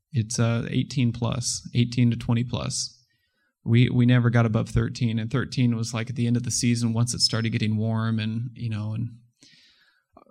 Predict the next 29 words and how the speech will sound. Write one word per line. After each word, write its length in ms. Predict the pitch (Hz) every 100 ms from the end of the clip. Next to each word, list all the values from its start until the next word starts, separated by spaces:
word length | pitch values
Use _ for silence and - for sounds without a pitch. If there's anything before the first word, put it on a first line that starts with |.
| -
our 200 | 120 123
trees 420 | - 147 135 120
at 100 | 120
Michigan 360 | 117 120 120
State, 320 | 110 127 117 -
they 100 | 110
had 160 | 110
a 80 | 113
huge 400 | - 135 135 117
amount 200 | 113 110
of 60 | 110
brown 300 | 113 113 113
rot 300 | 107 104 - -
in 200 | - 113
them. 140 | 107 107
They 60 |
had 100 | 110
a 40 | 110
lot 240 | 113 120
of 40 | 110
bacterial 520 | 117 117 123 117 110
leaf 200 | 110 110
spot. 420 | - 107 107 113 - - 117
Um, 440 | 107 104 104 - - _ -
we, 300 | 117 127 131
I 160 | - 123
was 160 | 123
at 100 | 131
a 160 | 123